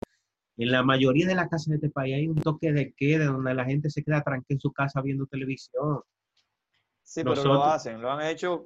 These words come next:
Speaker 2: lo hacen en algunas películas, por ejemplo, en el mismo Telemicro y en Color Visión, y en, creo que en Telesistema también, han presentado películas de, de, lo, lo han hecho. El detalle
Speaker 1: Pero,
Speaker 2: es que
Speaker 1: pero en Radio Televisión Dominicana,
Speaker 2: de-,
Speaker 1: por ejemplo,
Speaker 2: deberían
Speaker 1: deberían hacerlo
Speaker 2: estar
Speaker 1: con
Speaker 2: haciéndolo
Speaker 1: todas.
Speaker 2: constante, constantemente,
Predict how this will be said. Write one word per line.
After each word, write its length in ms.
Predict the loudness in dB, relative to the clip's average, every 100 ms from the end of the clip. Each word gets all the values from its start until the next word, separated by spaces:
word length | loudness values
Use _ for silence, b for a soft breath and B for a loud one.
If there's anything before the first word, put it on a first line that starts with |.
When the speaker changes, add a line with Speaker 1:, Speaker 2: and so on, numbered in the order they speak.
| -14 -18 _
Speaker 2:
lo 100 | -2
hacen 200 | 0 0
en 40 | 0
algunas 240 | 0 -2
películas, 300 | -2 0 0
por 120 | 0
ejemplo, 160 | -2 -2
en 120 | -4
el 120 | -8
mismo 120 | -6
Telemicro 500 | -4 -2 -4 -6 -4
y 60 | -6
en 100 | -6
Color 220 | -6 -8
Visión, 380 | -8 -12 -12 -12 -12
y 40 |
en, 80 | -10
creo 140 | -4
que 60 | -4
en 60 | -4
Telesistema 420 | -8 -8 -8 -6
también, 360 | -6 -6 -10 -16 _ _
han 140 | -10 -6
presentado 580 | -4 -4 0 2 2
películas 560 | 0 -4 -6 -6 -6 -6
de, 240 | -10 -12
de, 320 | -14 -18 -20 -20 _
lo, 180 | -16 -14
lo 140 | -12 -10
han 100 | -10
hecho. 320 | -12 -14 -20 -20 _ _ _ _ _ _ _ -12
El 120 | -6
detalle 260 | -2 2 6
Speaker 1:
Pero, 160 | 8
Speaker 2:
es 200 | 6 4
que 80 | 0
Speaker 1:
pero 140 | 2 4
en 60 | 6
Radio 180 | 4
Televisión 340 | 4 4 2 0
Dominicana, 580 | 0 -2 0 2 2 0
Speaker 2:
de-, 40 |
Speaker 1:
por 140 | -2 -2
ejemplo, 240 | 0 2
Speaker 2:
deberían 300 | 4 4 4
Speaker 1:
deberían 20 |
hacerlo 180 | 4 6
Speaker 2:
estar 60 | 6
Speaker 1:
con 100 | 6
Speaker 2:
haciéndolo 360 | 6 6 6
Speaker 1:
todas. 120 | 6
Speaker 2:
constante, 420 | 2 -2 -6 -6 -10
constantemente, 880 | -6 -6 -2 -2 0 0 -2 -6 -10